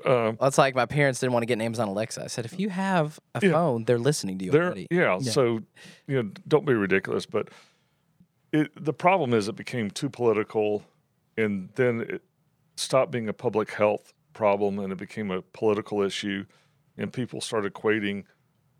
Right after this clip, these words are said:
Speaker 1: a virus with a political, uh, I guess, opinion.
Speaker 2: Yeah.
Speaker 1: And you can't treat a virus like a political opinion. This doesn't go away. It doesn't care. Red, blue, white,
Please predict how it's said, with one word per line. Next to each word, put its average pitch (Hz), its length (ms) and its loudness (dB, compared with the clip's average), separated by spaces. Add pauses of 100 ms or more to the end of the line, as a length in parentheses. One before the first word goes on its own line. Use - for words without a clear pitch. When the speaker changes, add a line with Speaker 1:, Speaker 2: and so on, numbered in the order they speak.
(240)
Speaker 1:
a 104 60 -2
virus 101 640 2 (340)
with 107 140 2
a 87 60 -6 (300)
political, 95 640 -2 (840)
uh, 87 400 -4 (840)
I 104 100 -10
guess, 101 280 -4
opinion. 90 480 -8 (260)
Speaker 2:
Yeah. 110 160 -10 (320)
Speaker 1:
And 104 340 2 (800)
you 110 80 -6
can't 123 340 -2
treat 139 240 2
a 113 60 4
virus 92 560 2 (120)
like 104 220 0
a 101 80 -2
political 98 480 -4
opinion. 85 460 -8 (440)
This 113 260 0
doesn't 110 280 2
go 101 100 0
away. 92 320 2
It 95 60 0
doesn't 107 280 -6
care. 87 400 -6 (260)
Red, 101 260 0
blue, 95 300 -2
white, 98 320 0